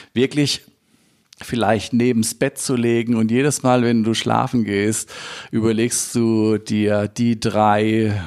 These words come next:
Situationen im Tag, wo du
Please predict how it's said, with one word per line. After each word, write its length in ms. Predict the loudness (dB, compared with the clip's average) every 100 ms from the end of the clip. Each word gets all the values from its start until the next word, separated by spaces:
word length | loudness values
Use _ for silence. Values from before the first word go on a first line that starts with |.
| -10 -20 _ -8
Situationen 1160 | -8 -2 -2 -2 -2 0 2 2 2 2 0
im 380 | -2 0 0 0
Tag, 480 | -2 0 0 -2 -4
wo 100 | -4
du 400 | -2 0 2 0